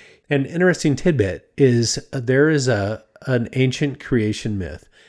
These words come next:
and also a destruction or flood myth that Enlil plays a major part in. And Enlil is credited for bringing the Great Flood upon humanity.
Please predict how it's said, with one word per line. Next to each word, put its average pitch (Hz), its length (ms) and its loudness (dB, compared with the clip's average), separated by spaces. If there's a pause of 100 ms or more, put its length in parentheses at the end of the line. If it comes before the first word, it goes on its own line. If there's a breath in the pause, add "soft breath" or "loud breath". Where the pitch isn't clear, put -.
(180 soft breath)
and 143 300 0
also 143 320 2
a 120 60 2
destruction 120 720 0
or 104 340 0
flood 151 400 0
myth 78 400 -8 (540 soft breath)
that 127 680 -2
Enlil 156 440 2
plays 117 300 0
a 120 60 4
major 110 280 0
part 175 300 0
in. - 160 -16 (680 soft breath)
And 113 420 0
Enlil 170 400 2
is 123 100 -2
credited 127 520 -2
for 120 120 2
bringing 135 480 2
the 113 80 2
Great 113 300 0
Flood 113 180 0
upon 98 280 -8
humanity. 98 720 -6